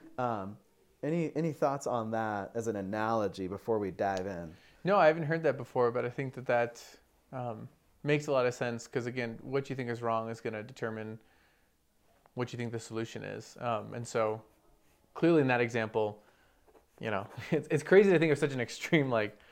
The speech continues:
Speaker 2: misdiagnosis as that if it's just a, a gluten sensitivity. But, um, I think, you know, we're gonna be talking about, you know, to use the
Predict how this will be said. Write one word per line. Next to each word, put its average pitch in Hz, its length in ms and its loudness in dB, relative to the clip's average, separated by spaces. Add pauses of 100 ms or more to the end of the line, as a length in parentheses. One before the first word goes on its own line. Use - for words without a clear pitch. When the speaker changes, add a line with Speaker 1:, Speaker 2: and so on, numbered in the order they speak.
(300)
Speaker 2:
misdiagnosis 123 760 0
as 110 120 -4
that 107 180 2
if 113 120 -4
it's 110 120 -6
just 117 220 -8
a, 110 140 -2
a 127 80 -4
gluten 120 280 -4
sensitivity. 113 680 -6
But, 117 360 0 (380)
um, 117 320 -2
I 135 80 2
think, 175 460 -2
you 143 120 -4
know, 123 220 0
we're 131 140 0
gonna 139 120 -2
be 123 80 -2
talking 120 340 0
about, 113 420 2 (720)
you 123 80 -8
know, 113 260 -4
to - 100 -10
use 117 100 -6
the - 140 -10